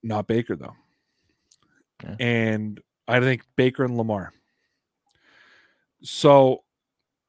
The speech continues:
Speaker 1: we all know Lamar is gonna get a deal done. Everybody knows that Ra-, the Ravens are gonna wanna go forward with Lamar. There's some questions now in Cleveland whether it's time to blow things up and start over again.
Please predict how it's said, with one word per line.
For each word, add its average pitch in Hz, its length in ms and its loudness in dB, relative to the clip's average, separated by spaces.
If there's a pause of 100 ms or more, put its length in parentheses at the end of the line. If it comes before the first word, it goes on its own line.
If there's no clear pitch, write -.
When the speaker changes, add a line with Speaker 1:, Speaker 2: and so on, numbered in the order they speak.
(240)
Speaker 1:
we 143 160 2
all 160 140 4
know 156 140 4
Lamar 127 560 0 (120)
is 113 100 -12
gonna 127 140 -2
get 117 100 0
a 113 40 -2
deal 104 220 -6
done. 90 460 -16
Everybody 131 300 0
knows 120 360 0
that 113 240 -2 (340)
Ra-, 120 200 0
the 113 100 -2
Ravens 110 340 -4
are - 20 -12
gonna 110 140 -6
wanna 107 160 -6
go 104 80 -8
forward 101 320 -8
with 92 80 -14
Lamar. 90 360 -14 (1300)
There's 127 340 4
some 190 140 0
questions 139 500 0
now 123 140 0
in 107 80 -2
Cleveland 113 360 -2
whether 110 140 -2
it's 98 120 -8
time 117 140 -4
to 104 40 -4
blow 107 240 -4
things 104 300 -10
up 98 140 -10
and 98 60 -14
start 95 260 -8
over 92 260 -8
again. - 240 -20